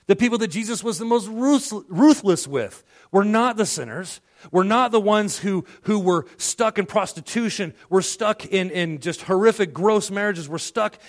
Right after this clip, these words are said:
in these, these things they may not even be able to, to change in their life, like leprosy and other things.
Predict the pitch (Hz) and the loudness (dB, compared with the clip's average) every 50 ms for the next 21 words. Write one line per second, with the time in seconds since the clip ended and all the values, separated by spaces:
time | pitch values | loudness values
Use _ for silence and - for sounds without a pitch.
0 | - _ _ 196 185 185 185 185 185 180 160 - - _ - _ _ - 190 190 | -20 _ _ -2 -2 -2 0 -2 -2 -4 -4 -6 -10 _ -20 _ _ -4 -2 -2
1 | - - 226 220 202 135 - - 220 254 240 220 202 190 185 175 170 185 185 175 | -2 -2 -2 -2 -4 -4 -2 0 0 0 2 0 -4 -2 -2 -4 -4 -4 -4 -2
2 | 185 185 175 170 165 165 143 123 - _ - 165 147 - - - 214 233 254 262 | -2 -2 -2 -4 -6 -6 -8 -8 -12 _ -14 -14 -12 -10 -10 -8 -6 -6 -4 -4
3 | 226 165 165 170 165 151 147 139 - - 156 151 131 156 208 220 208 208 185 - | -4 -4 -6 -6 -6 -4 -4 -4 -6 -6 -8 -8 -4 -4 -4 -2 -2 -4 -4 -4
4 | - 180 170 160 147 131 117 98 123 110 98 101 - - - - | -2 -2 -2 -2 -4 -6 -8 -12 -14 -16 -16 _ -18 -18 -18 -18